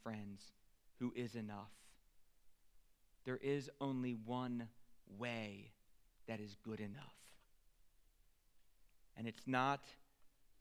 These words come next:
something that we do with our own hands and our own efforts. It's a person who's done the work for us, and his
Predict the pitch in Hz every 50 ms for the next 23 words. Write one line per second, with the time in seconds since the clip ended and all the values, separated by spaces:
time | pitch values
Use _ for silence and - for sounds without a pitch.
0 | - - - - - - - - - - - - - - - - - - - 131
1 | 135 131 - - 139 127 123 117 123 - - 117 117 113 104 101 101 104 131 131
2 | 131 131 139 151 156 156 135 127 117 - 123 113 107 73 120 123 127 123 120 107
3 | 127 127 127 127 127 131 135 143 147 143 - - - - - - - - - -
4 | 120 120 117 117 117 - 117 123 127 127 127 - 120 120 - - - 120 113 110
5 | - - - - - - - - - - - - - 123 - - 123 110 107 -
6 | - - - 156 135 - - - 107 107 104 104 101 - - - - - - -
7 | 120 110 - - - 127 127 131 135 131 120 127 117 110 120 123 120 110 - -
8 | - - - - - - 135 123 117 101 104 104 110 - - - - - - -
9 | - - - - - - 110 107 101 110